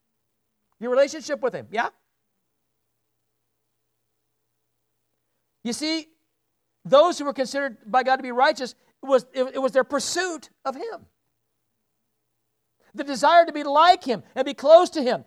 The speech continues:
It was obedience to his commands, without question.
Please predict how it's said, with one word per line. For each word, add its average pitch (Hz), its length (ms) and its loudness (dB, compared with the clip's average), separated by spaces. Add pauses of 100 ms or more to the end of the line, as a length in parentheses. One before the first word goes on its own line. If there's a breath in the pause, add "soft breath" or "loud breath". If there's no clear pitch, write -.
(140)
It 269 100 -2
was 269 160 0
obedience 302 480 2
to 262 100 -8
his 262 120 -2
commands, 302 680 -6 (220)
without 277 360 0
question. 330 480 -2